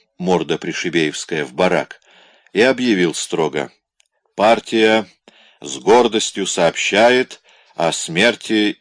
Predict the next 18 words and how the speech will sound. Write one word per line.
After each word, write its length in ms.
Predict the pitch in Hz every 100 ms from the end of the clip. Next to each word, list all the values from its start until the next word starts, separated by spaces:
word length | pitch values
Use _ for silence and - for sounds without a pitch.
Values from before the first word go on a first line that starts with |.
| -
Иосифа 800 | 76 80 107 - - 104 98 - _ -
Виссарионовича 1080 | 82 - - 80 92 95 85 82 - 78
Сталина». 760 | 71 - - 76 90 80 71 62 _ _ _ _ _ _ _ _ _ _ _ _ - -
А 140 | 82
здесь 320 | 78 139 139
стоят 440 | - 87 101 113 -
школьные 520 | - - 120 98 90
учительницы, 880 | 85 - 127 - 113 107 - 95 92 - - -
русские 500 | 98 120 - 98 92
девушки 640 | 82 135 127 - - 107 - _ _ _ _ _ _ _ - -
и 120 | 92
рыдают 640 | 90 95 78 139 147 135 -
навзрыд: 720 | 110 101 87 92 90 - - - - _
«Как 340 | - 135 147 120
же 200 | 117 113
мы 180 | 113
теперь 400 | 123 98 - 110
будем? 540 | 92 95 107 87 73